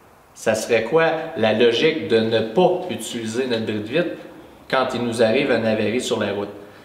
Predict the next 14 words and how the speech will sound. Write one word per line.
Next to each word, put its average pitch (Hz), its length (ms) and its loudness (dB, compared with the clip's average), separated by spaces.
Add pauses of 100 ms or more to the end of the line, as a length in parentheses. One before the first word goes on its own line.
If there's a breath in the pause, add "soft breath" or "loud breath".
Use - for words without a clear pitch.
(360 loud breath)
Ça - 180 2
pourrait 170 280 4
ressembler 151 380 4
à 196 60 2
quelqu'un 156 500 0
qui 127 200 -2
est 110 120 -2
assuré 135 460 2
pour 120 160 2
le 110 100 6
feu 175 240 2
pour 165 200 -4
sa 120 160 0
maison 117 560 -2